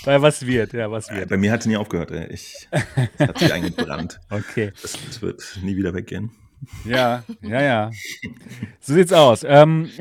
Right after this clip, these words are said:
Speaker 1: <laughs> also, äh, Mo's Quest drei, äh, Erkenntnisse, da geht's heute drum. Und auch allgemein, was wir so Quest drei mäßig so getan haben, was wir für neue Dinge ausprobiert haben. Da werden wir uns auch drüber unterhalten.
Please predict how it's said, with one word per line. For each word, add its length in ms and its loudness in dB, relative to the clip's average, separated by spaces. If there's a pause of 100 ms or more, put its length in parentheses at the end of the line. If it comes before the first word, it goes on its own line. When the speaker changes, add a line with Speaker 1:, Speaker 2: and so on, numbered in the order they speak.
(100)
Speaker 1:
<laughs> 220 6
also, 400 6 (500)
äh, 100 -6 (100)
Mo's 600 4
Quest 400 -4
drei, 400 2
äh, 300 -8
Erkenntnisse, 840 -4
da 160 2
geht's 240 -6
heute 240 -4
drum. 380 -4 (340)
Und 220 4
auch 60 6
allgemein, 440 2
was 160 -6
wir 140 -6
so 420 -8 (640)
Quest 260 0
drei 180 6
mäßig 400 -6
so 140 -6
getan 460 -4
haben, 260 -4
was 160 -10
wir 160 -6
für 140 -2
neue 400 -2
Dinge 260 -2
ausprobiert 400 -2
haben. 360 -2 (500)
Da 260 8
werden 120 -8
wir 120 0
uns 140 -6
auch 100 -2
drüber 140 -4
unterhalten. 560 -4